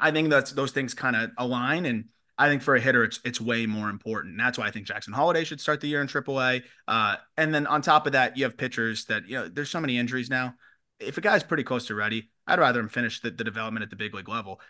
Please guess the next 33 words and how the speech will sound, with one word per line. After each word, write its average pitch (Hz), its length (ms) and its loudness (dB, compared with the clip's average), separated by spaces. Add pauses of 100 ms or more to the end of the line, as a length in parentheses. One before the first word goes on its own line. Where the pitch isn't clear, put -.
(120)
because 127 360 -2 (520)
not 170 280 8
a 202 60 10
hundred 196 220 8
percent 165 300 4
ready 156 380 4 (120)
could 147 140 0
still 165 300 4
be, 135 460 2 (180)
you 135 120 0
know, 117 440 0
a, 120 160 -2
a 135 100 2
solid 143 520 8
E 135 100 4
R 127 200 6
A 127 200 4
and 120 120 0
competitive 110 580 -2
starts 117 540 0 (260)
on 123 140 0
the 104 60 -6
mound. 110 420 2 (220)
Not 170 200 8
a 156 40 8
hundred 160 180 6
percent 135 280 4
ready 135 260 6
at 113 80 -2
the - 60 -10
plate 156 500 2 (300)
could 147 180 2
be, 131 320 0